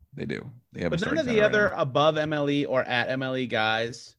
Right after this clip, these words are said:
Speaker 2: really have that positional flexibility that make them interesting in this discussion. Jarrett Allen is definitely just a five.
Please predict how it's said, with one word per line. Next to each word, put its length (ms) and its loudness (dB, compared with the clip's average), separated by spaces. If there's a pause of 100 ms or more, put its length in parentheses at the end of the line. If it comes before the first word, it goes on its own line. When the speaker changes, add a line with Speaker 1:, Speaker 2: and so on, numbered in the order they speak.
(120)
Speaker 2:
really 400 4
have 320 2
that 440 0
positional 680 -2
flexibility 680 -2
that 100 -4
make 240 -6
them 280 -6 (440)
interesting 500 2
in 80 0
this 140 -4
discussion. 520 -4
Jarrett 300 4
Allen 300 4
is 120 -2
definitely 600 0
just 280 -2
a 40 -10
five. 420 -2